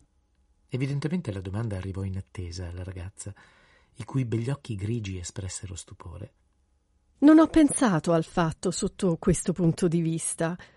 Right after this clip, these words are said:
Speaker 2: Comunque posso dire che non sono molto impressionata. Naturalmente è una cosa assai spiacevole.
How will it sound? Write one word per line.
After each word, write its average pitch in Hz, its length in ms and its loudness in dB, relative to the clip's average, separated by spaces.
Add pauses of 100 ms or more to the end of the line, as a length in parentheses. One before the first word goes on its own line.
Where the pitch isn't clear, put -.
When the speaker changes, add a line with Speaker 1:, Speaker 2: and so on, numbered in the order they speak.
Speaker 2:
Comunque 240 720 4 (260)
posso 262 320 2
dire 233 320 6
che 226 380 6
non 240 260 6
sono 214 460 2
molto 170 360 0
impressionata. 170 960 0 (580)
Naturalmente 202 840 8
è - 20 4
una 156 160 2
cosa 170 260 0
assai 170 280 0
spiacevole. 175 920 0